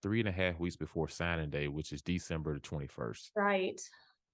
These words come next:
Speaker 2: Oh my
Speaker 1: So
Speaker 2: goodness.
Speaker 1: if you're gonna get in on some recruits and some guys in the transfer portal, you
Speaker 2: You gotta
Speaker 1: have to
Speaker 2: go.
Speaker 1: move swiftly. We can't go through a situation that they did when they went with Gus and then all of a sudden thought they had some other guys and it didn't pan out. Then all of a
Speaker 2: Mm-hmm.
Speaker 1: sudden,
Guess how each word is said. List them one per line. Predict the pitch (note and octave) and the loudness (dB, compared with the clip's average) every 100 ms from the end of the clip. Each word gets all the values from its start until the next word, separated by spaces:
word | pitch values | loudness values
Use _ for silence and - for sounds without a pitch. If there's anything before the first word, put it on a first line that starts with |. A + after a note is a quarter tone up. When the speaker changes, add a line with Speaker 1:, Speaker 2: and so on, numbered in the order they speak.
| - | 0
Speaker 2:
Oh | |
my | A3 | 4
Speaker 1:
So | G2+ F2+ F2 E2+ | 6 8 6 4
Speaker 2:
goodness. | D#2 - - | 2 -4 -4
Speaker 1:
if | E2+ F2 | -4 2
you're | G#2+ B2+ | 4 4
gonna | A#2 G#2+ F#2+ | 4 4 4
get | D#2+ G2 F#2 - | 4 4 4 2
in | F#2+ F#2 | 2 4
on | F2 | 4
some | E2 D#2+ | 2 -2
recruits | D2+ D2+ G2+ G#2 G#2+ - | -4 0 2 2 2 -4
and | D#2+ D#2 | -4 -4
some | - D2 | -4 -2
guys | E2 F#2 F#2 | 2 4 2
in | F2 | 0
the | D#2+ | -2
transfer | - F#2+ F#2+ G2 | 2 2 2 0
portal, | F#2 G#2+ G2+ G2 F#2+ G2+ - - | 0 2 4 4 2 -4 -12 -6
you | F#2 G#2 | 0 0
Speaker 2:
You | |
gotta | F2+ G2 | 2 4
Speaker 1:
have | G2 F#2+ | 4 4
to | F#2 | 0
Speaker 2:
go. | E2 | 2
Speaker 1:
move | F2 F2+ D#2+ - | 4 4 2 -2
swiftly. | - F2+ D#2 C#2 C2+ | 0 2 2 -2 -4
We | D2 A2+ | 0 0
can't | - C3 G2+ | 4 4 4
go | E2+ G2+ | 4 2
through | - F2 | 4 2
a | |
situation | D#2 F2+ - D#2+ E2 - D#2 | 2 -2 0 2 2 0 -2
that | D2 | 0
they | E2 | 0
did | D2 E2 D#2 | 2 2 2
when | D#2+ | 2
they | D#2+ | 0
went | D#2 D#2+ | 0 0
with | C2+ C#2+ | -2 -4
Gus | C#2 E2 D#2+ - - | 2 2 2 0 -6
and | D#2 | -2
then | D#2+ | 2
all | D#2+ | 2
of | D#2+ | 2
a | |
sudden | E2+ D#2 | 2 2
thought | D#2 D#2+ E2 | 4 2 4
they | D#2 | 2
had | D#2+ D#2+ | 2 2
some | - C#2+ | 0 0
other | D#2 D2+ | 0 2
guys | D#2+ D#2+ D#2+ | 2 2 2
and | D#2 | 0
it | D2+ | 0
didn't | D#2 D#2 | 0 0
pan | - E2 D#2 | 0 2 2
out. | D#2 D#2 - | 2 0 0
Then | D2+ | 0
all | D2+ - | 2 4
of | |
a | |
Speaker 2:
Mm-hmm. | D2 G#3+ | 2 2
Speaker 1:
sudden, | D#2 D3+ D3 | 2 2 -4